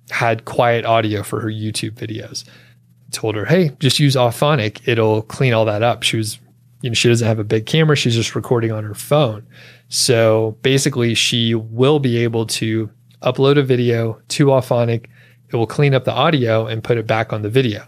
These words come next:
So pretty cool functionality. And again, you can go directly to YouTube from there. You could download the file, whatever. It's a relatively inexpensive piece of software. I think I pay, just say,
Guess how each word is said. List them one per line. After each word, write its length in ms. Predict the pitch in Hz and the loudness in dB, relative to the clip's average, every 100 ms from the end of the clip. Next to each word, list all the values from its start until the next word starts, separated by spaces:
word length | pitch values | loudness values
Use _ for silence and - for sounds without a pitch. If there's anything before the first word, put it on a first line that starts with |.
| - | -4
So 180 | - 110 | -2 -2
pretty 260 | - 151 | 0 0
cool 240 | 151 147 139 | 2 2 2
functionality. 800 | 135 120 - 120 117 117 113 113 - - - | 2 -4 -2 0 4 4 2 0 -8 -20 -2
And 80 | 123 | 0
again, 300 | 113 113 110 | 2 2 2
you 100 | 110 | 0
can 120 | 123 | 2
go 160 | 113 104 | 2 2
directly 440 | 117 113 - 110 | 2 0 0 -2
to 60 | 107 | 0
YouTube 480 | 120 127 - 120 | 2 2 0 -2
from 160 | - 117 | -2 0
there. 300 | 117 113 113 | 2 4 2
You 160 | 110 110 | 0 -4
could 120 | 110 | -4
download 380 | 113 110 110 110 | -2 0 -2 -2
the 80 | |
file, 580 | 104 117 107 107 104 - _ - | -2 0 2 2 -2 -8 _ -2
whatever. 500 | 117 104 101 104 - _ - - - - | -2 0 -6 -12 -16 _ -20 -20 -20 -10
It's 120 | - | 0
a 60 | 131 | 4
relatively 680 | 135 147 143 151 143 135 117 | 4 4 2 2 4 4 4
inexpensive 720 | 131 131 - 123 120 127 117 | 2 2 0 0 0 0 -2
piece 200 | 131 120 | -2 -2
of 60 | |
software. 640 | - 117 110 135 123 117 - - - _ - | 0 0 2 0 2 2 -2 -14 -20 _ -6
I 140 | 196 | -6
think 680 | - - - 175 208 - - | -6 -16 -2 0 0 0 -2
I 160 | 123 | 0
pay, 720 | 120 - 135 127 123 120 117 - _ _ _ _ _ _ _ _ _ - | -2 0 2 4 4 4 0 -4 _ _ _ _ _ _ _ _ _ -6
just 200 | 123 - | -2 2
say, 480 | 117 113 113 113 | 4 4 2 0